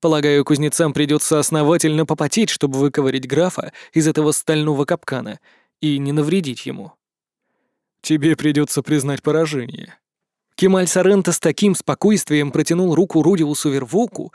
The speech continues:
что у меня едва челюсть не отвисла. Ректор действовал так, словно ничего критичного только что не произошло.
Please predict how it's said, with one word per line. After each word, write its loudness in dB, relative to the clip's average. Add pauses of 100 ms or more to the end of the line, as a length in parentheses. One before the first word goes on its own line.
(140)
что 0
у 2
меня -2
едва 0
челюсть -2
не -4
отвисла. -8 (680)
Ректор 2
действовал 2
так, -2
словно 2
ничего 2
критичного -2
только 2
что -2
не -2
произошло. 0